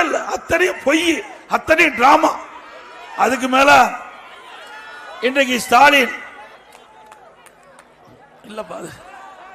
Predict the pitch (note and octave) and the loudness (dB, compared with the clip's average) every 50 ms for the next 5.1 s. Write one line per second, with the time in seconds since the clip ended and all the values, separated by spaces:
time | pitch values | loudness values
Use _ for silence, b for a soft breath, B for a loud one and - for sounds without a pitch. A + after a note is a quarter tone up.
0 | - _ _ _ _ _ _ _ _ - G3 A#3 C#4 - - D#4 D#4 - - C#4+ | -20 _ _ _ _ _ _ _ _ -2 2 4 4 4 4 2 -2 0 2 2
1 | C#4+ C4+ C4 B3+ A#3+ - G#3+ C4+ D#4 D#4+ D4+ - - - - - - - - - | 4 4 4 0 -2 2 4 4 4 4 2 -2 -6 -8 -8 -14 -20 -20 -20 -20
2 | - - - - - - - - - - - - - - - - - - _ _ | -20 -20 -20 -20 -20 -20 -20 -20 -20 -20 -20 -20 -20 -20 -20 -20 -20 -20 _ _
3 | - _ _ _ - G3+ G#3+ G#3 A#3+ A#3 G#3+ G3 G3+ G#3+ A#3 A#3+ A#3 G#3+ - - | -20 _ _ _ -6 -6 -4 0 2 2 4 4 6 6 6 4 2 -2 -6 -10
4 | - - - - - - - - - - - - - - - F#3 E3 G3 A3+ A#3 | -16 -20 -20 -20 -20 -20 -20 -20 -20 -20 -20 -20 -20 -20 -20 -10 -2 0 4 4
5 | A#3 | 6